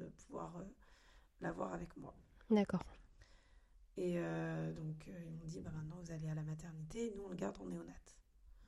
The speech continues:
Speaker 1: Bon, je me dis, je vais à la maternité, je me repose. Il était vingt et une heures trente, vingt-deux heures. J'annonce la naissance à tout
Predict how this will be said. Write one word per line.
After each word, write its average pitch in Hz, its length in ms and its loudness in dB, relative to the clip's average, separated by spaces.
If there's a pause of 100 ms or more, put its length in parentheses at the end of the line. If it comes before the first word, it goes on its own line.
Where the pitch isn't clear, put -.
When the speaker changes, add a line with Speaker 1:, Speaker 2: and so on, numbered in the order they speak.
(480)
Speaker 1:
Bon, 151 80 -6
je 143 140 -10
me 147 60 -6
dis, - 200 -14
je - 100 -10
vais 175 80 0
à 190 40 4
la 190 80 2
maternité, 175 580 0
je 175 80 -2
me 180 60 -4
repose. 175 320 -4
Il 156 60 0
était - 160 -10
vingt 151 200 -4
et 165 60 -4
une 165 80 -4
heures 156 120 -8
trente, - 200 -6
vingt-deux 170 380 -6
heures. 196 340 -4 (540)
J'annonce 185 340 0
la 151 80 -2
naissance 160 380 -6
à 147 40 0
tout - 140 -12